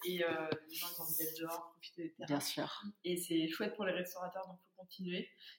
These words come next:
Speaker 1: Mais, euh,
Speaker 2: Mais
Speaker 1: voilà,
Speaker 2: oui.
Speaker 1: venez aussi à nos ateliers, à nos <laughs> cours et, euh, <laughs> à nos conférences. En petit nombre, toujours, parce qu'on peut pas, euh, avoir plus de dix personnes, euh, dans la même pièce, mais, euh, voilà, avec des masques, et il y aura tout ce qu'il faut.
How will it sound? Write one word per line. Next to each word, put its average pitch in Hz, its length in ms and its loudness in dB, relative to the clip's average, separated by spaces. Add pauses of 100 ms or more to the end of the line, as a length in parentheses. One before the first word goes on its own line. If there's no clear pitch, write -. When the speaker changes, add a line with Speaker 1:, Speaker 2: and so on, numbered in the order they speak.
(140)
Speaker 1:
Mais, 190 240 -2 (100)
euh, 165 300 2 (380)
Speaker 2:
Mais 160 180 6
Speaker 1:
voilà, 185 180 12
Speaker 2:
oui. 185 100 12
Speaker 1:
venez 233 260 10
aussi 254 340 8
à 254 80 12
nos 220 160 8
ateliers, 220 500 6
à 220 60 12
nos 277 60 12
<laughs> - 220 10 (180)
cours 240 120 10
et, 190 280 12
euh, - 20 12
<laughs> - 720 6
à 240 60 4
nos 220 100 8
conférences. 214 600 2 (340)
En 220 140 4
petit 247 260 4
nombre, 214 400 10
toujours, 208 260 0
parce 180 200 -2
qu'on - 180 -18
peut 175 100 -20
pas, 190 300 4
euh, 190 220 0
avoir 175 220 -4
plus 180 120 -16
de 180 60 -16
dix 180 100 -12
personnes, 190 420 -10
euh, 175 180 -8 (400)
dans 185 100 0
la 185 80 2
même 180 200 2
pièce, 240 320 0
mais, 190 220 2
euh, 170 160 4
voilà, 165 160 0
avec 151 140 -2
des 160 100 2
masques, 170 420 -2
et 165 120 -8
il - 80 -14
y - 40 -10
aura 165 120 -14
tout - 100 -12
ce - 80 -6
qu'il - 160 -12
faut. - 80 -20